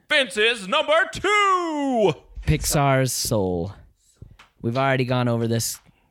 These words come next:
Speaker 2: to a pretty lengthy extent, so I'll make it brief. Soul is just a beautiful movie, um, both visually and thematically. It's just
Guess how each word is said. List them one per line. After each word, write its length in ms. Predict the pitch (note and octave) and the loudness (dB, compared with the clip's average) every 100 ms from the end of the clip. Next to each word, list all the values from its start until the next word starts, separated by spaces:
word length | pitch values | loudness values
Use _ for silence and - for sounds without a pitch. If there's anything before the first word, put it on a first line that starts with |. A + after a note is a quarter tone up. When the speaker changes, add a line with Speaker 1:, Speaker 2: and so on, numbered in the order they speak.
| _ - | _ -6
Speaker 2:
to 500 | A#2 A2 G#2+ G2 - | -2 0 0 -2 -6
a 220 | - - | -14 -14
pretty 280 | - B2 G#2 | -4 -2 0
lengthy 600 | G#2 A2+ A#2+ G#2+ G#2 A2 | -2 -4 -4 -4 -2 -4
extent, 640 | F2+ - A2+ G2+ G2+ - - | -4 -6 -4 -4 -4 -8 -14
so 280 | - G#2+ G2+ | -8 -2 -2
I'll 100 | G2 | 0
make 220 | G2+ - | -2 -6
it 100 | G#2 | -6
brief. 480 | A2 G2+ G2+ - - _ _ _ | -2 -2 -2 -6 -20 _ _ _
Soul 680 | - - - C3+ C3+ C3+ B2 | -10 -8 -2 0 2 2 0
is 260 | A2+ A#2 | -2 -4
just 260 | A#2+ A#2 - | -4 -4 -4
a 80 | G#2+ | -6
beautiful 680 | - G#2 G#2+ A2 G2+ G#2 G2 | -4 -2 0 -2 -4 -4 -2
movie, 480 | F2 D#2+ E2 F2 - _ _ _ _ - | -4 -6 -8 -10 -14 _ _ _ _ -6
um, 460 | G#2 G2+ G2+ G2+ | -4 -2 -2 -4
both 320 | G2+ A2+ G#2+ | 0 0 -2
visually 800 | A2+ A#2 A2+ A2+ A2+ A2 G#2+ G#2+ - | -2 -2 -2 -2 0 0 0 -4 -6
and 320 | F#2 F#2+ F#2+ | -6 -6 -6
thematically. 800 | - F2+ C#2 D2+ - F#2+ E2+ - _ _ _ _ _ _ _ _ - | -6 -6 -6 -10 -10 -6 -6 -8 _ _ _ _ _ _ _ _ -6
It's 180 | B2 - | -6 -2
just 460 | B2 A2 - - | -4 -4 -6 -12